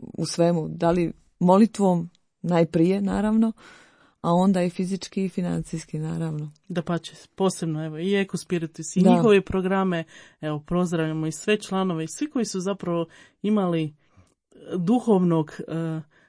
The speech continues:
Speaker 2: bogatstva koje su zaradili na svojim putevima
Speaker 1: Da.
Speaker 2: gdje god da su išli. E,
Speaker 1: Je.
Speaker 2: evo, na kraju smo naše emisije, mogu vam samo zahvaliti što ste sudjelovali u ovoj našoj emisiji, na vašim svjedočanstvima. Vjerujem da su se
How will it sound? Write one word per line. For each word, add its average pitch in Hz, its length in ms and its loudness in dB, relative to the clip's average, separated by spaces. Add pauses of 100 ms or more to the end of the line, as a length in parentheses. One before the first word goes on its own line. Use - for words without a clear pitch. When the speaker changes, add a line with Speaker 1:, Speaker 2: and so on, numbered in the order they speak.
(140)
Speaker 2:
bogatstva 175 600 0
koje 156 220 0
su - 160 -8
zaradili 170 640 4
na 160 100 6
svojim 180 300 4
putevima 180 640 6
Speaker 1:
Da. 147 60 -2 (200)
Speaker 2:
gdje 165 180 2
god 180 220 4
da 165 140 0
su - 180 -10
išli. - 320 -10 (600)
E, 165 80 -2
Speaker 1:
Je. 165 280 2
Speaker 2:
evo, 170 300 2
na 151 140 0
kraju 185 240 2
smo 175 160 -4
naše 165 260 -2
emisije, 160 440 -2
mogu 175 200 -4
vam 170 120 0
samo 175 220 -4
zahvaliti 170 640 -2
što 160 180 -12
ste - 140 -14
sudjelovali 160 680 -2 (380)
u 165 80 -2
ovoj 165 140 2
našoj 165 260 -2
emisiji, 180 320 -2
na 156 80 0
vašim 170 260 -2
svjedočanstvima. 170 920 -2 (320)
Vjerujem 175 420 4
da 160 80 0
su 156 100 -8
se 160 320 -2